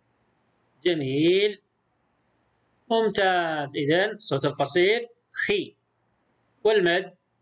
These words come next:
خي. لاحظ حرف المد وهذا الحرف الممدود مددناه فقلنا خي. هنا خي،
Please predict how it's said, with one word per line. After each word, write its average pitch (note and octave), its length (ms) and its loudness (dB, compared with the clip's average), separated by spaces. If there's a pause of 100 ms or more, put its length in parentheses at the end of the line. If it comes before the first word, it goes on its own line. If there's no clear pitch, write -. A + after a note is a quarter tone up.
(120)
خي. F3+ 1000 2 (300)
لاحظ C#3 300 0
حرف C#3+ 260 -6
المد D#3+ 400 0
وهذا C#3 220 -2
الحرف D3+ 280 -6
الممدود E3 640 2 (440)
مددناه F3 600 0
فقلنا D#3 580 -2 (160)
خي. E3 720 -2 (180)
هنا C#3 260 0
خي، G#3+ 420 -4